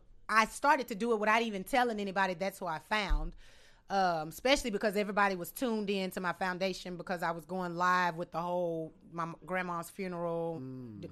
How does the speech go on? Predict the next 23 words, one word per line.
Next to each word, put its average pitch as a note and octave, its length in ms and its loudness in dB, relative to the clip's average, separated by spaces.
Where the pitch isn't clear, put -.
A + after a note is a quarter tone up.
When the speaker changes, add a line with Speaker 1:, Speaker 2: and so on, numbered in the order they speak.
Speaker 1:
D G3 160 -4
N F3 80 -4
A E3+ 80 -4
test F3 300 -6
with E3+ 100 -8
my D#3+ 100 -8
dad, E3 580 -4
all E3+ 160 2
that. D#3+ 120 -2
I E3+ 80 4
went F3+ 240 -2
live F3+ 500 4
for F3 120 -4
everybody E3 440 -4
to - 120 -12
keep - 240 -12
up D3 160 -6
with E3 160 -4
the D#3+ 80 -8
story E3+ 460 -2
or - 20 -6
whatever. D3 380 -10
Speaker 2:
Okay. B2+ 440 -10